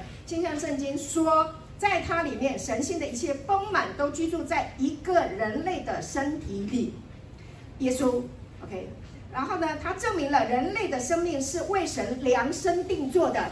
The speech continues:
人类的生命是为神量身定做的。亲爱的P P T，谢谢。好，人类的生命是为神量身定做的，你是为神量身定做的。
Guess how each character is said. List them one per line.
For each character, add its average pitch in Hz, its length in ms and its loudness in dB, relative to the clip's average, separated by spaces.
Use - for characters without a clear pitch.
人 247 160 2
类 392 120 0
的 302 100 0
生 349 220 0
命 349 140 -2
是 339 160 -2
为 330 200 0
神 226 300 0
量 226 200 0
身 294 240 2
定 294 160 -2
做 277 220 0
的。 226 160 -4
亲 277 200 -4
爱 262 120 -4
的 262 80 -4
P 262 80 -2
P 240 120 0
T， 240 260 0
谢 - 140 -2
谢。 - 260 0
好， 381 260 4
人 294 120 2
类 392 560 4
的 294 160 4
生 403 260 -2
命 415 180 -2
是 381 180 -2
为 392 200 0
神 285 420 2
量 269 380 4
身 349 260 -2
定 311 220 0
做 311 160 2
的， - 160 2
你 277 260 6
是 381 180 0
为 403 180 2
神 254 280 0
量 233 240 0
身 285 240 -2
定 254 200 -4
做 247 180 0
的。 - 160 -4